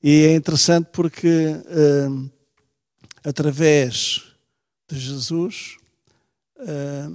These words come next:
nós podemos também, eh, desenvolver um caráter em tudo semelhante ao dele, não é? E esta, eh,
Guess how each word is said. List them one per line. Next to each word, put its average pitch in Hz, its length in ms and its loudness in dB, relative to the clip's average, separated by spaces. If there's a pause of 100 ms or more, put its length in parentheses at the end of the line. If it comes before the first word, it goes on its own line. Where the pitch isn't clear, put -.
(140)
nós 160 320 -6
podemos 160 480 -6
também, 147 760 -6
eh, 139 440 -14 (1040)
desenvolver 147 640 -6
um 151 100 -8
caráter 135 560 -10
em 143 180 -12
tudo 143 280 -16
semelhante 139 500 -10
ao 127 80 -12
dele, - 200 -20 (240)
não 123 100 -16
é? 143 120 -20 (540)
E 147 120 -2
esta, 151 320 -2
eh, 139 880 -10